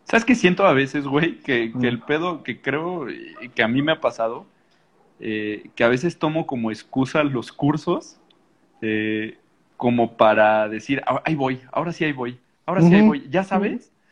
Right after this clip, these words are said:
Speaker 1: O sea,
Speaker 2: Sí.
Speaker 1: como que de repente voy a entrar a ese, o sea, digo, "Voy a, qu-, quiero tomar otro curso", y para, o sea, como para qué, pues mejor súbete, güey.
Speaker 2: Ujú.
Speaker 1: "Eh, sí, pero es que todavía no me siento seguro", güey, pues entonces no te vas a sentir seguro nunca en la perra
Speaker 2: Jamás,
Speaker 1: vida.
Speaker 2: güey, jamás.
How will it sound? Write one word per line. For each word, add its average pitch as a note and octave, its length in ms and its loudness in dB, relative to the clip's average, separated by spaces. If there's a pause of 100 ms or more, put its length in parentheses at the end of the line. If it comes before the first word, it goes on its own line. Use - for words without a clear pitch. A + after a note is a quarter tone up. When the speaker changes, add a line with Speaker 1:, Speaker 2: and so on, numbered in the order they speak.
(140)
Speaker 1:
O - 40 -20
sea, D#3 120 -2
Speaker 2:
Sí. D#3+ 40 8
Speaker 1:
como D#3 160 6
que D#3 100 -4
de D#3+ 80 2
repente F#3 320 -2
voy A#3+ 180 -2
a - 20 -2
entrar G3+ 300 0
a G3+ 80 0
ese, G3 240 -6
o - 120 -6
sea, D#3 140 -4 (440)
digo, E3+ 160 2
"Voy C4+ 180 -4
a, - 40 -8
qu-, - 280 -18
quiero F4+ 240 0
tomar F#3 300 0
otro E3 200 -6
curso", B2+ 280 -8 (280)
y C#3+ 140 -4
para, F#3+ 480 2 (720)
o - 100 -6
sea, C#3+ 160 2
como C3 200 2
para B2+ 240 4
qué, D#3 160 -2
pues D3+ 220 -10
mejor C#3+ 320 -4
súbete, G3 420 -6
güey. A2 300 -8 (440)
Speaker 2:
Ujú. C#3 160 4
Speaker 1:
"Eh, F#3 140 4
sí, A#3 260 6
pero G3+ 280 0
es G3+ 100 -8
que A#3 100 -8
todavía A3 220 -2
no G#3+ 60 -8
me G3+ 40 -12
siento G3+ 220 -8
seguro", F#3+ 280 -4
güey, F#3+ 160 -2
pues D#3 160 -8
entonces F3+ 300 -8
no F#3 180 -2
te G#3+ 80 -4
vas G3 160 0
a - 100 -16
sentir C#3 220 -10
seguro D3+ 280 -10
nunca D3 280 -10
en D3+ 80 -12
la A2+ 80 -8
perra C3+ 140 -10
Speaker 2:
Jamás, A#2+ 300 4
Speaker 1:
vida. C3+ 120 0
Speaker 2:
güey, A2 240 0
jamás. A#2 540 -6